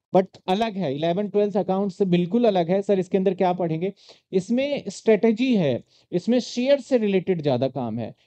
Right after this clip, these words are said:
कि एक शेयर होल्डर को हम कैसे बेनिफिट पहुंचाएं, उससे ज़्यादा रिलेटेड कुछ पार्ट्स होते हैं। जितना हमारा सिलेबस में पोर्टफोलियो वगैरह म-, म-, नहीं है हमारे सिलेबस का पार्ट, लेकिन जितना भी है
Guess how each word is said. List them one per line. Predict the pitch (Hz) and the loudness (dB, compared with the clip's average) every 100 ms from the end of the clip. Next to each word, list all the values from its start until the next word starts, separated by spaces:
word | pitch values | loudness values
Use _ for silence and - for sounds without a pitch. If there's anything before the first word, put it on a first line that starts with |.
| _ | _
कि | 202 - | -6 4
एक | 220 262 | 4 4
शेयर | - 233 226 | -2 0 0
होल्डर | 226 202 196 214 | 2 0 0 -4
को | 202 220 | -2 0
हम | 208 202 214 - | 0 -2 -4 0
कैसे | 202 196 247 | 0 2 2
बेनिफिट | 185 175 180 190 - | 2 2 2 -2 -2
पहुंचाएं, | 160 139 151 165 | -8 -4 -4 -4
उससे | 214 190 233 | -6 0 0
ज़्यादा | 190 170 175 | 2 2 2
रिलेटेड | 170 156 156 202 208 _ _ | 2 0 0 -2 -4 _ _
कुछ | - 240 | -4 -4
पार्ट्स | - 160 160 160 | -2 0 0 -2
होते | 165 127 139 | -6 -4 -6
हैं। | 123 123 _ _ | -8 -10 _ _
जितना | 175 180 247 | -2 0 0
हमारा | 240 208 214 | 0 0 -2
सिलेबस | 220 202 185 202 196 | -4 -2 0 0 -2
में | 214 | -6
पोर्टफोलियो | 208 156 156 180 185 202 | -2 -2 0 -2 0 -2
वगैरह | 190 190 | -2 -2
म-, | 190 170 | -2 -4
म-, | 143 135 139 143 | -6 -10 -10 -6
नहीं | 135 156 214 | 0 2 2
है | |
हमारे | 208 156 170 | 2 0 -4
सिलेबस | 170 143 151 | -2 -2 -2
का | - | -4
पार्ट, | - 151 175 | -4 -4 -6
लेकिन | 160 175 | -4 -4
जितना | 151 156 190 202 | -2 -2 -4 -4
भी | 175 | -4
है | 175 | -4